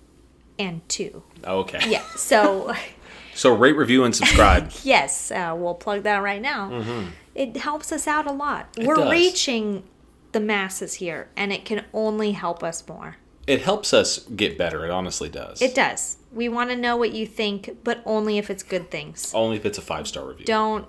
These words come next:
Speaker 1: give us constructive criticism. There's no such thing.
Speaker 2: Well,
Speaker 1: It's
Speaker 2: you
Speaker 1: just hateful
Speaker 2: can,
Speaker 1: criticism.
Speaker 2: you can give us constructive criticism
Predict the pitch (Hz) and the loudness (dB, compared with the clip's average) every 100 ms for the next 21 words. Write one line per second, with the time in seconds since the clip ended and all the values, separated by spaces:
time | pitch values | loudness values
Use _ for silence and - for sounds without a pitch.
0 | - _ 202 220 208 208 - - 208 - | -20 _ -6 -4 -2 -2 -4 -6 -6 -4
1 | 208 202 208 202 - 190 190 202 190 190 | -4 -4 -6 -8 -6 -6 -4 -6 -6 -6
2 | 185 180 175 175 170 - 180 - - 147 | -6 -8 -8 -8 -6 -6 -8 -8 -10 -12
3 | 170 - 135 123 233 202 - 196 180 - | -6 6 6 8 4 2 0 -4 -4 -4
4 | 170 185 160 165 160 123 175 180 120 - | -4 0 6 6 6 2 -2 -2 -2 -2
5 | - 156 143 110 98 82 - 87 - 90 | -4 -2 -2 0 -2 -2 -6 -4 -2 -4
6 | - - 87 82 85 85 82 | -6 -8 -6 -4 -6 -6 -8